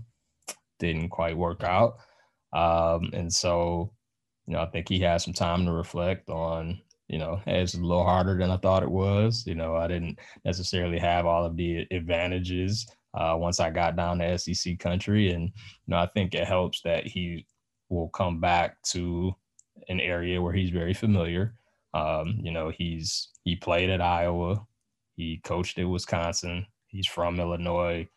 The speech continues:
He's, you know, this is kinda more in his wheelhouse, I think. And now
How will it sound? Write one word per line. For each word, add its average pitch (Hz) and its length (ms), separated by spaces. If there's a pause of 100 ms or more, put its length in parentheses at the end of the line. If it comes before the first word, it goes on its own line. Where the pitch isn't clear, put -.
(460)
He's, 82 540
you - 120
know, 85 100
this 82 180
is 101 60
kinda 90 280
more 87 260
in 87 80
his 92 220
wheelhouse, 90 580
I 87 100
think. 85 380
And 85 160
now 82 380